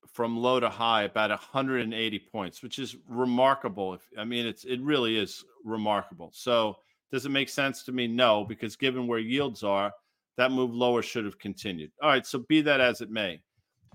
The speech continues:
your question was, you know, what level do rates start to sort of kick on everybody's radar screen and they matter? I, maybe it is as simple as five percent. Maybe it's that whole round number thing, and people look up and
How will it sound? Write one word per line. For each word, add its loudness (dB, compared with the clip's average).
your 2
question 4
was, 0
you -6
know, 0
what 2
level 4
do 0
rates 0
start 0
to -14
sort -4
of -10
kick -8
on 2
everybody's -4
radar 0
screen -6
and -4
they -2
matter? 0
I, 6
maybe 6
it 4
is 2
as -4
simple 0
as -2
five 6
percent. -6
Maybe 2
it's -2
that 6
whole 2
round 4
number 2
thing, -4
and -4
people -4
look -2
up 4
and -4